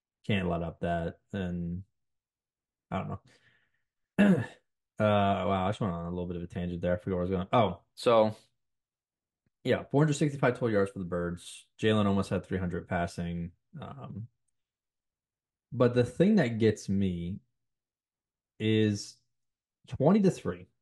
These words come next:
They're gonna get the ball back. They just got a field goal. They were feeling good. They, they just drove down the field. You have that bullshit. And I don't, I, <sighs>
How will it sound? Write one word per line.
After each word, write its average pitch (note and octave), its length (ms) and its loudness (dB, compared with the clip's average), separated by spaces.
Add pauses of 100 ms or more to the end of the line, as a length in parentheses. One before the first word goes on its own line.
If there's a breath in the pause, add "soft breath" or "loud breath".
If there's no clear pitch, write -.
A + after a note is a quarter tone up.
(640)
They're C3+ 160 4
gonna C#3 160 2
get C3 100 2
the A#2 80 -2
ball F#2 220 -2
back. - 180 -4
They G2 80 -4
just G2+ 160 -8
got B2+ 140 4
a A#2+ 40 0
field F#2 240 0
goal. F2+ 220 -2
They G2+ 160 0
were C3+ 160 2
feeling A#2 340 -2
good. F2+ 400 -8
They, F2+ 120 -6 (200)
they F2+ 140 -6
just F#2+ 280 -6
drove A2 200 0
down G#2 140 0
the F#2+ 80 -4
field. F2+ 320 -6 (840)
You A2 120 -2
have A#2+ 160 2
that G2+ 280 0
bullshit. C#3 720 -2 (1120)
And B2 160 0
I G3 80 2
don't, C4 300 -2 (580)
I, - 180 -10
<sighs> - 40 -14